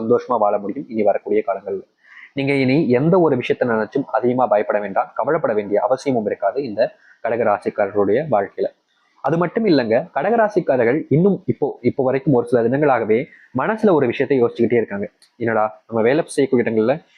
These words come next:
இப்படி ஏமாத்துறாங்க, இல்லை துரோகம் பண்றாங்களே, வேற ஏதாச்சும் வேலைக்கு போயிடலாமா?" அப்படின்ற ஒரு எண்ணம் இருக்கும். ரொம்ப நாட்களாகவே வேலை செய்யக்கூடிய இடங்கள்ல பிடிக்காம கூட வேலை செஞ்சுக்கிட்டு இருப்பீங்க. இனி வரக்கூடிய காலங்கள்ல அப்படிப்பட்ட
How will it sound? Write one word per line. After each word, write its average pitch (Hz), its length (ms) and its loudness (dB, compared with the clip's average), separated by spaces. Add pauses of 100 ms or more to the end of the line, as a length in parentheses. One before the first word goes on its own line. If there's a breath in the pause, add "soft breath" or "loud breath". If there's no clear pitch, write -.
இப்படி 117 240 -2
ஏமாத்துறாங்க, 120 540 0
இல்லை 117 200 2
துரோகம் 117 300 2
பண்றாங்களே, 104 380 -2
வேற 123 120 4
ஏதாச்சும் 131 220 -2
வேலைக்கு 120 320 0
போயிடலாமா?" 107 300 0
அப்படின்ற 110 400 -2
ஒரு 110 140 -2
எண்ணம் 107 240 -6
இருக்கும். 98 260 -10 (400 loud breath)
ரொம்ப 151 240 -2
நாட்களாகவே 160 580 2
வேலை 139 200 4
செய்யக்கூடிய 127 420 2
இடங்கள்ல 113 160 -2 (120)
பிடிக்காம 185 320 0
கூட 123 260 0
வேலை 113 180 0
செஞ்சுக்கிட்டு 107 360 -8
இருப்பீங்க. 101 280 -8 (500 loud breath)
இனி 156 240 2
வரக்கூடிய 131 460 0
காலங்கள்ல 107 600 0
அப்படிப்பட்ட 143 840 -2